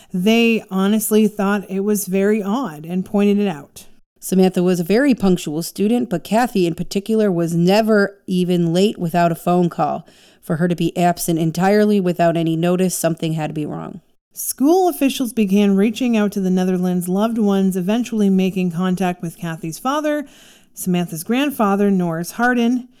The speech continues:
Speaker 1: He was then asked to check in on them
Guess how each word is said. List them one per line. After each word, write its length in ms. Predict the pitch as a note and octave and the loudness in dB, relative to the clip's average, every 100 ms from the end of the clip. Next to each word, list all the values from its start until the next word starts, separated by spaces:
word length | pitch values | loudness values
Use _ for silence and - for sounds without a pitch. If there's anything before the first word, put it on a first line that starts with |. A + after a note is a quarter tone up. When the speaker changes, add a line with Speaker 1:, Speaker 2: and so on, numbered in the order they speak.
| _ | _
Speaker 1:
He 260 | - A3 A#3+ | -6 -2 0
was 220 | A3+ G3+ | 2 0
then 320 | G3 B3 D4+ | 0 0 -2
asked 640 | G#3 F#3 F3 F#3 - - - | -4 -4 -4 -6 -8 -14 -8
to 80 | G#3 | -8
check 380 | - G3 F#3 G#3+ | -2 -2 -2 0
in 100 | A3 | 2
on 220 | G#3 F#3 | 2 0
them 420 | F3+ F#3 A#3 A#3 | 0 0 -2 -4